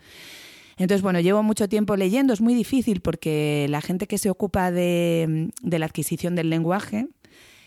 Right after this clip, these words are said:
y aquí lo que se podría medir es la capacidad del discurso, eh, casi no se mide eso. No les interesa, o sea, to-, todos los, eh, así, toda la gente con la que he hablado, que tengo alrededor bastantes personas que se dedican a esto, ¿no? F-, mm,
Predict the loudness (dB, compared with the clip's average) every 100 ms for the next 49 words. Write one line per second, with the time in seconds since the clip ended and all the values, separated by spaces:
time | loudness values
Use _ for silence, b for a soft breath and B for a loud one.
0 | B -4 -2 -2 0 -2 -2 -2 -2 0
1 | 2 2 2 2 0 0 -4 -4 -4 -4
2 | -4 -2 -2 -2 -2 0 -2 -2 -4 -4
3 | -4 -4 -8 _ _ B B B B B
4 | B B -8 -8 -6 -4 0 0 0 0
5 | 0 -2 -6 -10 -18 _ _ _ _ -2
6 | 0 0 0 0 0 -2 -4 -4 -4 -2
7 | -2 -2 -2 -2 0 2 2 4 2 0
8 | -2 -4 -4 -4 -6 -6 -2 0 0 0
9 | -2 -2 -2 -2 -4 -2 -2 0 2 0
10 | -2 -2 0 0 0 0 -2 -2 -2 0
11 | 2 0 0 -4 -6 -2 -4 -4 -4 -2
12 | -2 -4 -2 0 0 0 0 0 0 -2
13 | -6 -8 -4 -2